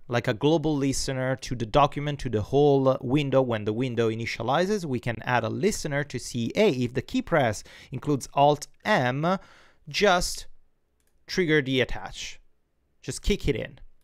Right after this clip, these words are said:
Then we can deal with the, uh, but, like, the, uh, attachment buckets, the attachment container underneath in a saner way. Um,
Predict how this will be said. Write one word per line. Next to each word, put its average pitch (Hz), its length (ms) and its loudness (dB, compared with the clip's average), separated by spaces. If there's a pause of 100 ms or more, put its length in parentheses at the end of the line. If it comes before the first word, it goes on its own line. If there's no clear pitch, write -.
(160)
Then 190 220 4
we 190 100 4
can 165 220 0
deal 156 380 4
with 135 260 2
the, 123 480 0 (340)
uh, 104 640 4 (500)
but, - 340 2
like, 117 360 0
the, 117 420 0
uh, 113 260 4
attachment 127 580 0
buckets, 120 440 0
the 113 100 -6
attachment 113 500 -4
container 107 540 -4
underneath 104 600 -2 (340)
in 127 140 -2
a 117 180 4
saner 123 540 2
way. - 480 -4 (480)
Um, 107 1300 -6